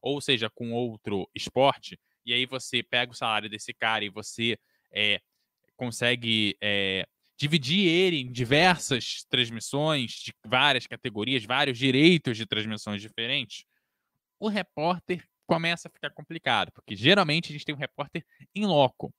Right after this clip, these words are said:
Um repórter que vai cobrir a Fórmula um, ele passa nove meses fora de casa, isso é custo de hotel, alimentação, viagem, pra manter um cara nove meses longe de casa. Não é uma coisa super barata,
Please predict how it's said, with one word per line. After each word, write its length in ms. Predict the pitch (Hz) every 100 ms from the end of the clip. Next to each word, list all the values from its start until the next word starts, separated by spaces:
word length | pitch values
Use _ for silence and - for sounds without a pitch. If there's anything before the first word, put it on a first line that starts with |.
| _ - - -
Um 60 | 220
repórter 480 | 233 - 151 - 143
que 80 |
vai 120 | 123 156
cobrir 360 | 143 123 127
a 60 | 123
Fórmula 300 | 120 110 98
um, 120 | 135
ele 80 | 131
passa 320 | - 117 113
nove 320 | 117 151 185
meses 320 | 135 139 147 -
fora 280 | 131 120
de 100 | 120
casa, 360 | - 113 90 87
isso 140 | -
é 20 | -
custo 300 | 95 - 87
de 100 | 143
hotel, 360 | - 147 135 _ _ _ -
alimentação, 800 | 208 104 95 135 - 160 147 - -
viagem, 640 | 104 135 143 127 120 131 - - -
pra 120 | 156
manter 260 | 170 156 127
um 100 | 127
cara 300 | 123 131 147
nove 340 | 131 123 151
meses 400 | 131 107 120 135
longe 260 | 107 107 110
de 100 | 180
casa. 460 | 156 104 80 78 _ -
Não 160 | 165
é 60 | 127
uma 160 | 120 131
coisa 260 | 113 113
super 260 | 117 - 117
barata, 440 | 156 127 110 -